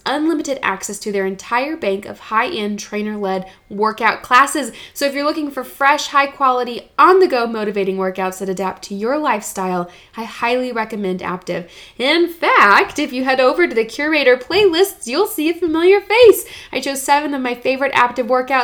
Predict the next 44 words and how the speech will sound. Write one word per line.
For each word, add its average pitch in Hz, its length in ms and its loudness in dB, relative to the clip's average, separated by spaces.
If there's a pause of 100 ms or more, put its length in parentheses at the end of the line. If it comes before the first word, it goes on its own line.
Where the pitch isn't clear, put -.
so 233 140 -6
that 208 180 -2
you 240 160 -8
can 247 140 -10
get 220 100 -4
a 202 80 -2
well-rounded 220 760 -2
mix 208 300 -6
of 196 100 -8
workouts 185 500 -4 (320)
that 208 120 -4
will 208 100 -2
take 220 280 -4
you 214 140 -6
from 190 300 -4
intense 294 560 -4
cardio 247 600 -4
to 214 140 -8
restorative 233 720 -2
serenity. 190 720 -4 (260)
And 247 140 -8
these 320 120 4
are 349 60 2
some 311 160 -4
of 262 80 -4
my 226 60 -4
favorite 226 400 -2
workouts 202 320 -4
to 202 100 -4
do 196 140 -4
when 190 120 -4
I'm 175 140 -4
traveling 294 560 -2
or - 80 -8
if - 100 -12
I 262 80 -4
just 494 260 -4
have 359 140 -2
a 285 60 -8
spare 240 440 -4 (240)
twenty 254 300 -6
minutes 208 340 -4
between 190 360 -8
activities. 175 720 -8